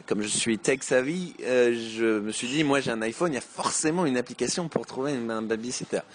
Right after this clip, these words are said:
Premièrement, il n'y avait pas d'application, mais pire que, que juste l'iPhone, sur le web,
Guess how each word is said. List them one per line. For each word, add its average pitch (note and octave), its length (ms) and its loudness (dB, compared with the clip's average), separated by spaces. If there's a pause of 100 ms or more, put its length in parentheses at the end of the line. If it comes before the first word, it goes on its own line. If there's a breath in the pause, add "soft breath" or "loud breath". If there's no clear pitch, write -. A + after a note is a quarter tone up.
(420 loud breath)
Premièrement, D#3+ 300 2
il A2 40 0
n'y F2+ 60 -2
avait F#2 80 -2
pas G#2 120 -4
d'application, A2+ 640 -4 (120)
mais F#2+ 220 -4 (340)
pire D3+ 240 2
que, F#2+ 300 0
que F2 240 -10
juste G#2 340 -6 (340)
l'iPhone, F#3 480 2
sur B2 220 -2
le A2 80 4
web, E3 360 4